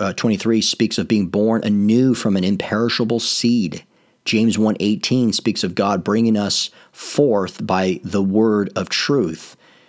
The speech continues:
Titus three five talks about the washing of regeneration.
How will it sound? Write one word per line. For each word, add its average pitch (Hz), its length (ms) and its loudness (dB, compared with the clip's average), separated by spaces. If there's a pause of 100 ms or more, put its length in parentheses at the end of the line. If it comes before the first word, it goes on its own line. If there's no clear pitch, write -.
(200)
Titus 107 400 0
three 110 240 0
five 101 640 0 (280)
talks 117 240 -2
about 107 200 0
the 98 100 0
washing 101 720 0
of 87 240 -4 (180)
regeneration. 95 1080 0